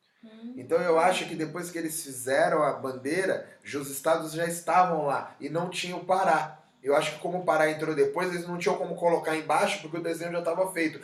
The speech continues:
Speaker 2: E aí eles colocaram em cima. Diferente, mas a cada estrela representa um estado.
Speaker 1: Sim.
Speaker 2: E aquela estrela de cima é o estado do Pará, que foi o último a entrar no, no processo de, de, de reconhecer.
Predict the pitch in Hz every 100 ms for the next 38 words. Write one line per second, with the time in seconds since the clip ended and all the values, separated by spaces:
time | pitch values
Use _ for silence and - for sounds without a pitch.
0 | - - 156 175 175 208 190 190 185 202
1 | 220 - 226 196 - - _ _ _ _
2 | _ _ 131 143 190 180 160 160 160 -
3 | 196 220 156 - - 180 202 151 151 156
4 | 156 160 185 190 185 143 110 - - -
5 | 240 151 147 - 190 226 202 185 170 165
6 | 156 151 185 202 196 - 175 190 208 -
7 | 214 214 156 - - _ _ 151 151 151
8 | 147 147 147 143 165 175 160 135 135 131
9 | 117 120 123 123 123 127 123 123 123 120
10 | 107 101 95 113 117 113 127 127 - 120
11 | 117